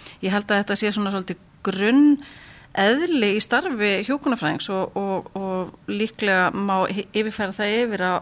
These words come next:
á allar heilbrigðisstéttir, að þetta er í eðli sínu, eh, svona sem við vinnum.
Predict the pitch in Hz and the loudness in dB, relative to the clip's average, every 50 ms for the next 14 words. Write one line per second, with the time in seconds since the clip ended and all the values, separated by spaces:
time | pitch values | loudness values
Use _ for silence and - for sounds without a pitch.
0 | - - 185 185 185 175 - 202 - - 202 190 185 185 220 277 285 - - 202 | -2 -4 -4 -2 -2 -2 -4 -4 -6 -6 -6 -6 -4 -2 -2 -2 -4 -4 -6 -6
1 | 180 190 - - 302 - - - - - - 196 208 - - - - 185 208 247 | -6 -6 -4 -6 -8 -8 -8 -12 -10 -10 -8 -10 -10 -10 -10 -8 -4 -2 0 0
2 | 277 277 220 - - 175 214 285 320 277 226 220 - 208 202 196 190 185 185 - | 0 0 -2 -2 -2 0 0 0 -2 -2 -2 -2 -2 -4 -4 -4 -4 -4 -6 -8
3 | - - - - - - - - _ - - - - 190 190 185 180 190 - 247 | -14 -20 -20 -20 -20 -20 -20 -20 _ -16 -10 -8 -6 -4 -4 -4 -4 -2 0 0
4 | 254 269 240 202 202 214 202 196 190 190 190 208 277 254 185 135 - - | 2 2 2 0 0 -2 -2 -4 -4 -4 -2 0 2 2 2 0 -4 -8